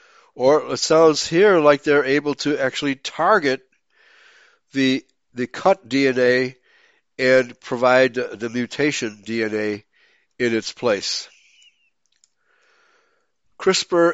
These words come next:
and cancer research. The genetic structure of the cancer infecting an individual is unique to that person. Even in the same type of cancer, no two cases are genetically identical.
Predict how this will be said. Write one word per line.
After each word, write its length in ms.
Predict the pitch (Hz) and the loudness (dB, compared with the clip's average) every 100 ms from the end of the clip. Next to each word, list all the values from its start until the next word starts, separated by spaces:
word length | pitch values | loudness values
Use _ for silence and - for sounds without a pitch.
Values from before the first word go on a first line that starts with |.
| 143 | 0
and 240 | 139 131 | -4 -4
cancer 420 | - 160 151 143 | 0 2 2 -4
research. 560 | 123 113 - 117 - - | -6 -6 -4 -6 -6 -12
The 100 | 107 | -10
genetic 500 | 117 117 147 185 - | -8 -4 -2 -2 -6
structure 600 | - - 160 - 156 151 | -8 -8 -8 -6 -4 -4
of 140 | 123 | -4
the 80 | 113 | -8
cancer 480 | - 147 160 - 143 | -6 -4 -4 -6 -10
infecting 640 | 120 - 139 - 139 127 _ _ _ _ | -8 -8 -6 -6 -8 -8 _ _ _ _
an 80 | 120 | -6
individual 800 | 131 123 113 156 127 104 104 113 _ _ _ - | -4 -4 -2 -2 0 -6 -6 -10 _ _ _ -10
is 160 | 117 | -6
unique 400 | 123 113 165 185 | -6 -2 -2 -2
to 80 | - | -4
that 240 | 131 123 - | -4 -4 -4
person. 320 | 127 107 98 _ _ _ _ _ _ _ _ _ _ _ _ | -6 -6 -14 _ _ _ _ _ _ _ _ _ _ _ _
Even 320 | 180 240 240 | 0 2 2
in 120 | 208 | 0
the 100 | 143 | 0
same 340 | 131 - 180 180 | -2 0 0 -2
type 260 | - 156 | -2 -2
of 120 | 139 - | -4 -8
cancer, 480 | 143 156 - 107 101 | -2 -2 -4 -10 -6
no 180 | 127 | -6
two 200 | 151 - | -4 -8
cases 440 | 139 139 131 135 117 | -8 -6 -6 -6 -8
are 80 | 107 | -8
genetically 560 | 113 107 104 98 110 | -6 -6 -8 -8 -6
identical. 480 | 117 170 196 - - | -4 -4 -6 -10 -20